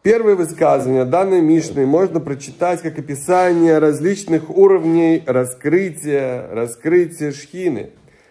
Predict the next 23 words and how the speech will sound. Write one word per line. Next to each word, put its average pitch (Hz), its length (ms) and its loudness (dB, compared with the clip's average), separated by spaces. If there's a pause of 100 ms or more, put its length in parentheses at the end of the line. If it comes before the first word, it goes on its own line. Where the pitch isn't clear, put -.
Когда 135 320 0
десять 160 360 0
человек 147 340 -4
находится 127 560 -4
в 110 40 -4
одной 104 240 -4
комнате, 92 520 -6
Шхина 175 380 0
пребывает 110 580 0
с - 100 -10
ними, 95 480 -4 (400)
даже 147 300 2
если 156 200 0
они 156 200 6
не 151 100 6
изучают 147 640 0
Тору. 85 340 -4 (960)
Когда 170 440 2
они 180 180 4
садятся 180 640 2
вместе, 175 960 2 (220)
Шхина 208 520 0
начинает 175 880 2